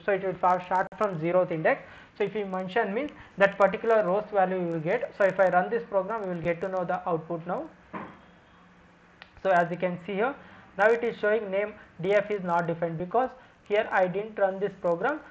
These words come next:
So whatever the previous program I have created data frame, here instead of data frame I have, uh, like, stored my data frame in the variable D F, will run this program. It is same as the previous program which I have run. So now I will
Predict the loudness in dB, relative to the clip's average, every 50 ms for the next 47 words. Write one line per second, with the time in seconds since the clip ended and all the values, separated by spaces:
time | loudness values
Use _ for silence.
0 | -14 _ 2 4 4 6 6 6 4 4 6 4 4 2 2 0 -2 0 0 -2
1 | -2 -4 -4 -4 -2 -2 -2 0 0 0 0 0 -2 -6 -4 -2 -2 0 0 -2
2 | 0 0 0 2 2 2 2 2 0 -2 -2 -4 -4 -2 -2 -2 -2 -4 -10 -20
3 | -20 -16 -14 -8 -2 0 2 4 4 4 4 2 -2 -2 0 2 4 4 4 4
4 | 2 -2 -4 -4 -4 -6 -6 0 2 2 4 4 2 -2 -4 -4 -4 -4 -4 -2
5 | -2 -2 -2 -2 -4 -12 -14 -14 -12 -2 2 4 4 4 4 2 0 0 0 0
6 | 2 2 0 0 0 -4 -6 -6 -2 0 0 0 0 0 0 0 2 2 2 2
7 | 0 0 -2 0 0 0 0 -2 -4 -14 -20 -20 -16 -10 -8 -4 0 0 0 0
8 | 0 -2 -4 -4 -4 -2 -2 -2 0 0 -2 -2 -2 -4 -10 -18 -20 _ _ _
9 | _ _ _ -20 -20 -10 -6 -4 -4 -4 0 2 2 4 4 4 4 4 2 0
10 | -2 -2 -2 0 0 0 -2 -2 -4 -4 -4 -2 -4 -4 -6 -4 -2 0 0 2
11 | 2 2 0 0 -4 -8 -16 -20 -20 -20 -20 _ -4 -2 0 2 2 0 0 -2
12 | -8 -16 -20 -20 -20 -20 -20 -20 -20 _ _ _ _ _ _ _ -16 -8 -2 0
13 | 0 2 2